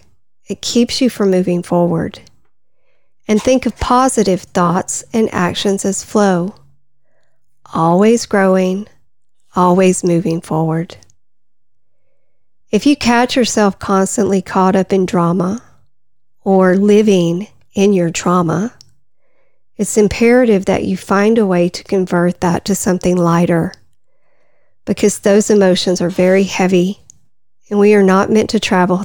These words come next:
through life with that baggage. We are meant to transmute it into something such as wisdom, something useful and lighter. Never let your trauma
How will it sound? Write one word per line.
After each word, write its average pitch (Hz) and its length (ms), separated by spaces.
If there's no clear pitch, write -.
through 226 220
life 170 500
with 196 140
that 175 200
baggage. 170 600
We 202 120
are 202 60
meant 190 200
to 196 80
transmute 190 720
it 165 260
into 190 260
something 180 680
such - 260
as 180 160
wisdom, 180 520
something 196 360
useful 185 600
and 175 160
lighter. 165 440
Never 233 600
let 202 580
your 208 240
trauma 175 720